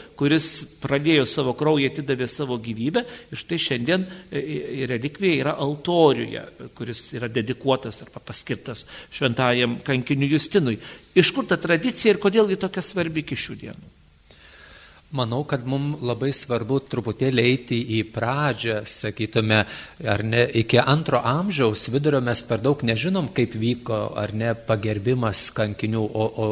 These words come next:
Speaker 2: o tikrai žinom, kad daug, e, krikščionių, m, vieni sako, kad apie šimtą tūkstančių buvo nukankinta Nerono ir Diokleciano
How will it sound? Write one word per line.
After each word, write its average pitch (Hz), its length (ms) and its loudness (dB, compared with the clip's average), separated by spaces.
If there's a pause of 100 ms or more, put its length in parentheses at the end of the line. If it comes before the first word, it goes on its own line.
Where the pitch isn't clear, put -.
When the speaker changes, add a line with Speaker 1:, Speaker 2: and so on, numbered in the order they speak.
Speaker 2:
o 110 180 -4
tikrai 143 400 2
žinom, 123 400 -2
kad 98 240 -2
daug, 160 400 0
e, - 600 -4 (180)
krikščionių, 147 840 0
m, 107 320 -4 (320)
vieni 117 340 2 (300)
sako, 117 420 2
kad 107 240 -2
apie 107 160 -4
šimtą 156 480 0
tūkstančių 139 560 -2
buvo 135 240 2
nukankinta 131 800 0 (340)
Nerono 123 540 4 (180)
ir 117 160 2
Diokleciano 120 880 0